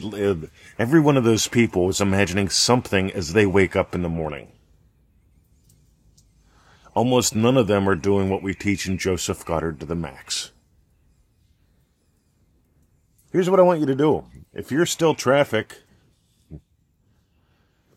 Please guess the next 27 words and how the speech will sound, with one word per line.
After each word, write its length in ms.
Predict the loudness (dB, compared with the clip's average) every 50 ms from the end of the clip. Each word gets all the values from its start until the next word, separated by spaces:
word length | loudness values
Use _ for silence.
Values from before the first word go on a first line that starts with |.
| _ _ _ _ _ _ _ _ _ _ _ -20 -20 _ _ _ _ _ _ _ _ _ _ _ _ _ _ _ _ _ _ _ _ _ _ -10
notice 400 | -6 -2 -2 -2 -2 -2 -4 -4
what 200 | -4 -4 -4 -4
you're 100 | -2 -2
imagining 580 | -2 -2 -4 -4 -4 -6 -6 -6 -6 -4 -4
when 140 | -4 -4 -4
you 100 | -4 -4
wake 220 | -4 -4 -4 -2
up 180 | -4 -6 -4 -4
in 120 | -6 -4
the 60 | -4 -6
morning. 400 | -6 -8 -10 -10 -12 -14 -16 -20 _ _ _ _ _ _ _ _ _ _ _ _ _ _ _ -16
Because 400 | -12 -6 -4 -2 -2 -2 -4 -4
when 140 | -2 0
I 160 | 2 2 2 2
woke 300 | 2 2 0 0 0 -2
up 120 | -4 -4
in 80 | -4 -4
the 60 | -2
morning, 340 | -2 0 0 -2 -2 -2 -2
when 120 | -2 0
I 100 | 0 0
was 180 | 0 -2 -4 -2
traffic, 440 | 0 0 0 2 0 -2 -4 -2
I'd 120 | 0 0 0
imagine 420 | 0 0 0 0 0 0 -4 -4
being 280 | -2 -2 -2 -2 -4 -6
traffic. 720 | -4 -4 -2 -2 -2 -4 -4 -6 -6 -6 _ -20 -20